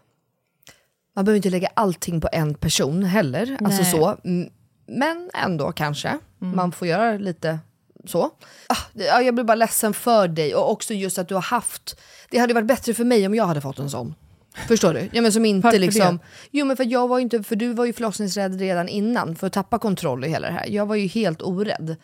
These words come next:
Speaker 2: Mm.
Speaker 1: Och då bara menar jag att så här, för det står ju obviously i din journal att du är förlossningsrädd. Det
Speaker 2: Ja.
Speaker 1: måste ju din barnmorska ha skrivit. Och då kan jag bara vara så här, "Hur fan kan ni inte läsa? Hur fan kan ni liksom inte... Alltså."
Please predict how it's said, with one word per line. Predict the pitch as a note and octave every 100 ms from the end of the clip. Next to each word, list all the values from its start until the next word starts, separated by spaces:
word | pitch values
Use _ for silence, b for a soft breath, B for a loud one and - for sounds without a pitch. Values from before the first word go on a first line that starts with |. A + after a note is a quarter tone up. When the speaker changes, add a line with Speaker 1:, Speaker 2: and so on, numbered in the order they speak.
| b
Speaker 2:
Mm. | F#3 D#3+ D3+
Speaker 1:
Och | G3+
då | A3
bara | G3+
menar | F#3 F3+ E3+
jag | E3
att |
så | -
här, | E3 D3+ D3+ _ _ G3
för | G#3
det | G#3
står | - C#4+ B3
ju | F#3+ -
obviously | C4 A3 E3+ D#3 D#3 C3+
i | D#3+
din | D3+
journal | C#3 F#3+ D#3+
att | C#3+
du | -
är | A#3
förlossningsrädd. | D3+ G#2 C3+ D2+ - - G3+ G3+
Det | - G3
Speaker 2:
Ja. | F#3
Speaker 1:
måste | E3
ju | F3
din | E3
barnmorska | D#3 D3+ D3+ -
ha | D3+
skrivit. | - G3 G#3 -
Och |
då | G3+
kan | F#3+
jag | A3
bara | G3
vara | E3+
så | D#3+ D#3+
här, | D3+ B B B
"Hur | B3
fan | - C#4+ F3
kan | G3
ni | A3
inte | F#3
läsa? | F3+ A#3+ E3+ D3+ A3
Hur |
fan | A3 B3+ G3+
kan | G3+
ni | G#3
liksom | F#3+ - G#3
inte... | G#3 D#3+ - F3+ E3+ - b
Alltså." | - G3 G#3+